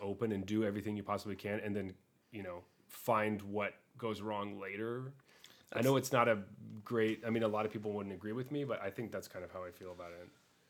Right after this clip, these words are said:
Speaker 2: I definitely am on the same page as you.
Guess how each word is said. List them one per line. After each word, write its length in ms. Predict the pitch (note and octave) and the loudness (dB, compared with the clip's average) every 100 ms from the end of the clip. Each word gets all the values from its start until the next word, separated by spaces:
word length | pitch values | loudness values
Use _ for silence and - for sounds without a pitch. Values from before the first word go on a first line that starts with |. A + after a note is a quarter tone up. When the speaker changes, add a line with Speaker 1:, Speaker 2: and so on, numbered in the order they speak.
| _ _ | _ _
Speaker 2:
I 120 | C#3 D3 | 2 4
definitely 580 | C3+ B2+ - B2+ A#2+ - | 6 4 4 0 -2 -4
am 120 | B2 | -6
on 160 | A#2 A2+ | -4 -4
the 60 | A2 | -6
same 300 | - A#2 G#2 | -4 -4 -6
page 260 | G#2+ G#2 | -10 -10
as 160 | G#2+ G#2+ | -12 -10
you. 140 | G#2 | -12